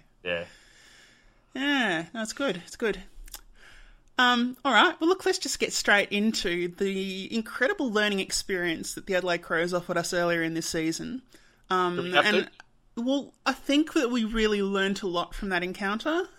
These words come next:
Speaker 2: um, and it's, it's really important. And I think the lessons we learned on that day we've really applied for the rest of the year. Um, so
Speaker 1: Yep.
Speaker 2: we'll just get into it straight away. It was, uh, round two,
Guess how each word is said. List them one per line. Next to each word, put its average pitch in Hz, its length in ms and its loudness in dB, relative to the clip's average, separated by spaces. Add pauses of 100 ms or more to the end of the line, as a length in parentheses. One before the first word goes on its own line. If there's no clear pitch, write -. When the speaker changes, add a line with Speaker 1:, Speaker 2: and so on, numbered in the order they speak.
Speaker 2:
um, 175 520 0
and 208 340 -4
it's, 247 240 -4
it's - 220 -6
really 226 260 2
important. 190 400 -2
And 185 80 0
I 202 60 -2
think 254 260 0
the 208 100 2
lessons 202 460 0
we 190 140 2
learned 180 240 0
on 175 80 -4
that 170 140 -8
day 170 160 -2
we've 180 180 -4
really 202 240 0
applied 180 440 -2
for 185 120 -6
the 170 80 -6
rest 175 260 -4
of 170 60 -8
the 156 80 -6
year. 180 260 -4 (680)
Um, 170 240 -6
so 208 80 -8
Speaker 1:
Yep. - 80 -2
Speaker 2:
we'll 233 40 -6
just 233 140 -6
get 185 140 -2
into 180 240 -8
it 170 60 -10
straight 151 240 -6
away. 147 260 -6 (260)
It 214 100 0
was, 202 200 -2
uh, 202 180 6
round 240 240 4
two, 240 340 -2